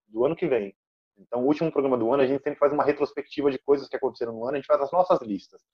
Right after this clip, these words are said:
As melhores coisas, lá, lá, lá. Quando a gente for fazer esse programa, no final de dois mil e vinte e um, a gente vai trazer esse programa de hoje e vai ver quem ficou mais perto, quem acertou mais, quem falou coisas que faziam mais sentido. Não é uma disputa, não é pra ganhar e tal, mas é uma brincadeira.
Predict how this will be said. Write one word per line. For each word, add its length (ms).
As 120
melhores 520
coisas, 440
lá, 60
lá, 120
lá. 140
Quando 40
a 20
gente 100
for 100
fazer 180
esse 120
programa, 480
no 120
final 260
de 60
dois 120
mil 120
e 40
vinte 240
e 60
um, 160
a 60
gente 200
vai 220
trazer 680
esse 280
programa 280
de 140
hoje 400
e 40
vai 120
ver 220
quem 300
ficou 220
mais 280
perto, 380
quem 140
acertou 360
mais, 460
quem 180
falou 180
coisas 220
que 80
faziam 160
mais 160
sentido. 400
Não 100
é 40
uma 140
disputa, 360
não 80
é 40
pra 100
ganhar 360
e 40
tal, 180
mas 120
é 180
uma 120
brincadeira. 560